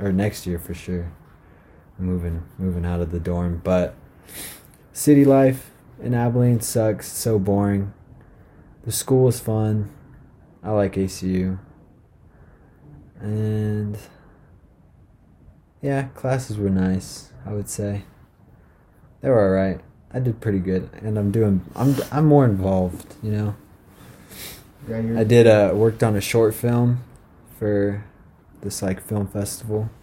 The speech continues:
Speaker 1: so that's gonna be pretty cool. In April, it'll premiere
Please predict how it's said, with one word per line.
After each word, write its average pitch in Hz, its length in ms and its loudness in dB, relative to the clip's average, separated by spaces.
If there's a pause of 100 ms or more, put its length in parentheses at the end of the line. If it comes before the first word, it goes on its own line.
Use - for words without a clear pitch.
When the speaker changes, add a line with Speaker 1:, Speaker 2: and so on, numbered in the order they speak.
Speaker 1:
so - 200 -8
that's 98 160 -4
gonna 95 180 -2
be 92 120 -2
pretty 98 320 -4
cool. 107 380 2 (640)
In 113 140 0
April, 110 500 2
it'll 107 160 4
premiere 110 540 0